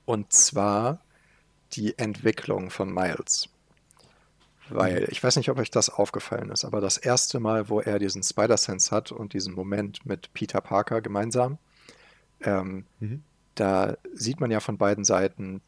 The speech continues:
Speaker 1: dieses Farbschema deren, äh, Spider-Senses.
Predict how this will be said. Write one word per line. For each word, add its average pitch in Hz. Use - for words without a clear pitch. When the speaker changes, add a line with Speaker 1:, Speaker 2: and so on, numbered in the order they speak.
Speaker 1:
dieses 95
Farbschema 92
deren, 92
äh, -
Spider-Senses. -